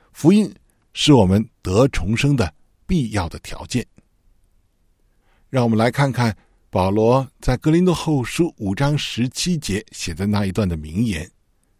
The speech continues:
：“若有人在基督里，他就是新造的人，旧事已过，都变成新的了。”请注意，保罗并没有像一般人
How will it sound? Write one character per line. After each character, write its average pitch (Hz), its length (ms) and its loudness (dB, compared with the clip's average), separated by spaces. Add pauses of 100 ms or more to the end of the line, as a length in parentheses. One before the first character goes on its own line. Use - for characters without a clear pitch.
(720)
：“若 120 160 8
有 110 100 6
人 101 220 4
在 120 160 2
基 165 180 0
督 190 140 0
里， - 160 -6 (600)
他 98 200 -4
就 98 160 -2
是 78 240 -6
新 160 420 -2
造 143 220 2
的 - 100 -10
人， 73 240 -10 (760)
旧 127 220 4
事 120 180 -2
已 90 140 -2
过， 107 260 -2 (580)
都 139 380 4
变 117 280 4
成 85 240 -4 (120)
新 131 300 -2
的 107 120 -2
了。” - 240 -20 (1200)
请 95 160 -2
注 123 120 2
意， 110 180 4 (340)
保 101 160 2
罗 123 280 4 (120)
并 180 180 4
没 156 80 4
有 156 100 6
像 135 240 2
一 156 120 -2
般 175 240 4
人 113 280 2